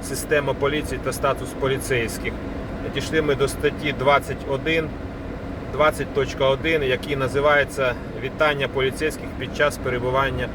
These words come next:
у строю». Що ж пишеться в цій статті? Зараз прочитаємо і дізнаємося. Один. Е,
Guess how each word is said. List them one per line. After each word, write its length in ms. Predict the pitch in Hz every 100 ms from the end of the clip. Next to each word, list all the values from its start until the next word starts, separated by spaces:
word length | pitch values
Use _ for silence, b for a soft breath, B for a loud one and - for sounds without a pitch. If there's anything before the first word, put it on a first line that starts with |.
| - - -
у 80 | 139
строю». 480 | - - 147 135 120
Що 180 | - 160
ж 100 | -
пишеться 420 | 151 151 143 139
в 60 | -
цій 240 | - 139
статті? 400 | - 139 131 123
Зараз 320 | 120 123 120
прочитаємо 680 | - 131 143 131 151 131 120 - - - - -
і 40 | 123
дізнаємося. 800 | 139 120 139 117 110 104 110 95 - - - - - - -
Один. 460 | 151 147 143 113 95 - - - - - - -
Е, 420 | 113 110 104 104